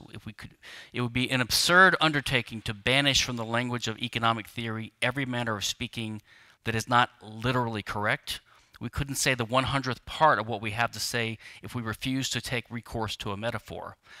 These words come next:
But one requirement is essential, that economic theory avoid the error of confusing a practical habit which we indulge in for the sake of expediency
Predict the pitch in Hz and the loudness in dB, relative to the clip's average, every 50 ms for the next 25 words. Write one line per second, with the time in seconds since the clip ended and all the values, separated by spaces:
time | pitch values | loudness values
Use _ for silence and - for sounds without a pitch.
0 | - - - - - - _ _ 117 - 180 170 147 147 151 - 127 117 120 127 | -20 -20 -20 -20 -20 -20 _ _ 4 8 10 10 10 10 6 2 0 2 4 4
1 | 139 151 156 - - - 196 202 196 156 143 131 131 - 120 110 120 - - - | 4 4 0 0 6 8 10 10 10 10 6 2 0 -2 -4 -2 0 2 2 2
2 | 147 143 - - 131 120 107 123 117 113 - 135 143 - 170 156 147 147 143 127 | 2 0 0 -2 -2 0 2 2 0 0 0 -6 -2 -2 2 4 4 4 2 0
3 | - - - - 135 131 127 127 127 - - 107 107 101 107 123 131 135 143 147 | -6 -8 -6 -4 -2 0 0 0 0 -2 -4 -8 -10 -8 -6 -4 -2 0 2 0
4 | 147 143 135 - _ _ - 117 113 - - 113 117 107 107 110 113 117 - 104 | 0 0 -2 -8 _ _ -8 -8 -8 -4 0 2 4 4 4 2 2 0 -2 -4
5 | - - 117 101 - - 123 123 113 123 117 104 98 - - - 135 139 151 - | -6 -6 -12 -10 -6 -4 -4 -4 -4 -4 -4 -6 -6 -6 2 4 6 6 6 2
6 | - - - 110 101 104 110 104 104 98 110 107 - - _ - - - _ _ | -6 -6 -6 -6 -2 2 2 2 2 0 -6 -10 -10 -16 _ -20 -20 -20 _ _
7 | 110 110 - - 110 110 104 104 113 123 131 139 131 120 - - - _ _ 117 | -10 -8 -6 -6 -6 -6 -2 -2 0 0 0 0 -2 -4 -6 -6 -6 _ _ -4
8 | 117 117 110 - 113 107 101 - - 120 - - 107 104 98 - - - - 120 | -4 -4 -6 -6 -6 -4 -4 -2 -2 -2 -4 -4 -8 -6 -4 -4 -6 -6 -6 -6
9 | 113 110 110 104 - - 104 98 104 104 | -6 -6 -6 -6 -6 -4 -4 -4 -4 -6